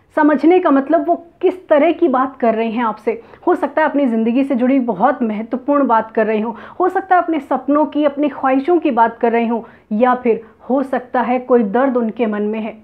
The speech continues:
कोई ऐसी टीस मन में है जो आपसे कहना चाहते हैं। दोस्तों,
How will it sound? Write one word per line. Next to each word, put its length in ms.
कोई 140
ऐसी 260
टीस 360
मन 160
में 160
है 220
जो 160
आपसे 300
कहना 440
चाहते 340
हैं। 280
दोस्तों, 380